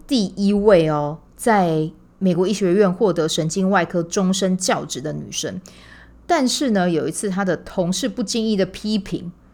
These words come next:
还是让她觉得自我怀疑，就觉得“我，我真的值得在这里吗？我可以在这里吗？”然后呢，呃，这个例子是怎么样啊？她说有一天在一个手术里面，有一个男生哦，竟然称呼她为 baby。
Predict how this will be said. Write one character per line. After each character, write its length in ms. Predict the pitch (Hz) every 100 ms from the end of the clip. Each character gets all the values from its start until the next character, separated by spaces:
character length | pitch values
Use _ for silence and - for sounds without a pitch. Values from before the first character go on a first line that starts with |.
| - - - -
还 160 | - 190
是 140 | 233
让 120 | 247
她 120 | 226 226
觉 120 | 170
得 200 | 170 - - - - - - - - - - - -
自 160 | -
我 140 | 214 143
怀 180 | -
疑， 180 | 147 156
就 60 | 175
觉 120 | 175
得 60 | 165
“我， 120 | 156
我 100 | -
真 160 | 160 220
的 80 | 226
值 180 | - 156
得 140 | 160
在 140 | 185
这 100 | 180
里 80 | 175
吗？ 140 | - -
我 140 | 170
可 140 | 160 220
以 60 | 185
在 120 | 175
这 140 | 180
里 60 | 156
吗？” 220 | 185 196 - - - - - -
然 160 | - 202
后 160 | 285
呢， 320 | 233 185 180 180 - - -
呃， 260 | 170 156 190
这 100 | -
个 80 | 285
例 140 | 240 202
子 120 | 151
是 60 | 190
怎 120 | 160
么 80 | 147
样 200 | 160 147
啊？ 80 |
她 140 | 160 208
说 100 | 233
有 180 | 202 151
一 20 |
天 160 | 185 196
在 140 | 196
一 60 | 180
个 80 | 170
手 180 | -
术 180 | - 185
里 120 | 147
面， 200 | 101 156
有 160 | 175 170
一 80 | 285
个 200 | 311 262
男 360 | 190 175 175
生 380 | 220 - 240 226
哦， 200 | 185 - - - -
竟 160 | - 262
然 160 | 202
称 300 | 180 208 196
呼 160 | 185 185
她 200 | 180 165
为 180 | 156 143
baby。 640 | - 185 160 170 - -